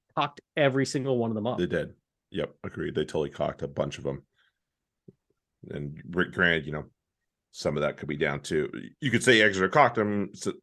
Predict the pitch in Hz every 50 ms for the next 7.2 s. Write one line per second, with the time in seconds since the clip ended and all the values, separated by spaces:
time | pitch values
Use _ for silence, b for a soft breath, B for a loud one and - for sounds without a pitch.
0 | - 90 - 92 90 87 80 76 - - 85 78 78 - 139 120 113 - - 127
1 | - - 143 127 110 90 82 82 - 87 80 - - - - - 110 87 82 -
2 | 113 98 - - 104 101 98 92 90 82 - _ - - 82 - - 101 95 107
3 | 104 95 90 - B B B B B B 143 147 151 147 131 117 92 - 92 95
4 | 90 - - - - - _ - 85 95 104 104 - - 98 104 98 87 104 120
5 | - - - 135 127 110 92 85 87 82 - - 85 80 76 92 87 73 69 73
6 | 78 76 71 90 80 67 85 80 - - - 90 76 - - 78 78 80 80 85
7 | 85 - -